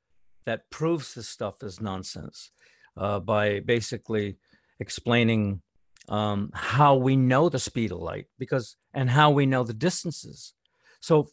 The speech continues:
just right there alone, if, if a person can understand that we actually do know the distances to the stars and the galaxies, and that we do know accurately the speed of light,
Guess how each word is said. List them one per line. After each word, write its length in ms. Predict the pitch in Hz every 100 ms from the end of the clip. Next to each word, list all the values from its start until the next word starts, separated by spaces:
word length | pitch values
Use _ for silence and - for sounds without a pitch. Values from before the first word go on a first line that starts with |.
| 123
just 320 | 185 202 -
right 200 | 175 160
there 380 | 147 147 120 101 _ -
alone, 480 | 117 131 107 95 - _ _ _ _ _
if, 320 | 120 120 - _ -
if 240 | 120 -
a 40 | 120
person 360 | 165 185 180
can 180 | 160 151
understand 580 | 139 131 123 - 127 117
that 120 | 113
we 180 | 127 131
actually 480 | 135 143 - 139 127
do 400 | 95 131 147 151
know 260 | 117 120
the 160 | 107 104
distances 720 | 113 - 107 - 98 - - - _ -
to 80 | 113
the 80 |
stars 400 | 104 - 110 107
and 100 | 98
the 60 | 98
galaxies, 760 | 104 95 95 - 95 101 - - _ _ _ _ _ _ _ _ _ -
and 220 | 123 120
that 120 | 127
we 140 | 120 123
do 260 | 127 143
know 300 | 135 120 117 - -
accurately 760 | 139 151 - 131 120 101 95
the 140 | 92
speed 320 | 104 - 120 104
of 80 |
light, 420 | 104 123 104 104